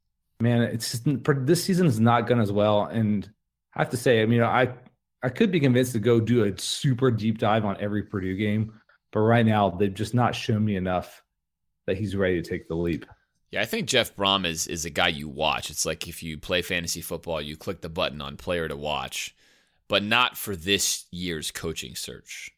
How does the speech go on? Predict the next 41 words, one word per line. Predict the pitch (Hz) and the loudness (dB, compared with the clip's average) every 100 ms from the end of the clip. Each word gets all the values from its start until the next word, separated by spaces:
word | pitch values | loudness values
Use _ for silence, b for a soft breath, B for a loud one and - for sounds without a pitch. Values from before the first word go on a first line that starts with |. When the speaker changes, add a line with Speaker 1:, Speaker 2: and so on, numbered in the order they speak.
| _ | _
Speaker 2:
Maybe | 87 87 85 | -6 -4 -4
if | - | -6
the | |
coaching | - 82 78 | -8 -8 -8
search | - 80 | -10 -12
was | - - | -12 -10
two | - | -4
years | 131 92 73 - | -2 -2 -2 -6
from | 76 | -8
now, | 69 69 | -10 -10
he'd | 65 67 | -10 -12
be | 67 65 | -12 -10
a | |
guy | 71 69 | -8 -8
you'd | 65 69 | -8 -8
really | 82 73 | -8 -6
watch | 67 64 76 | -8 -12 -12
with | |
high | - 65 | -12 -12
interest, | 67 - - - | -12 -14 -14 -12
but | 110 | -10
he's | 127 110 | -10 -6
not | 90 85 - | -2 -4 -4
quite | 80 64 | -8 -8
ready. | 73 67 - b b - | -10 -10 -14 b b -4
I'd | 113 110 | -2 0
go | 110 | -2
ahead | 95 | 0
and | 82 | -2
I'd | 78 76 | -4 -2
take | 80 69 | -6 -6
Jeff | 71 - | -8 -8
Brom | 76 69 | -8 -8
off | 65 - | -10 -12
my | 60 | -12
list. | 64 - - - b b - | -10 -8 -10 -12 b b -6
D | 110 117 | -2 0
J | 113 107 | 0 -2
Durkin | 85 92 90 101 80 | -2 -6 -4 -6 -6
at | |
Maryland. | 71 71 67 58 50 | -8 -8 -8 -10 -14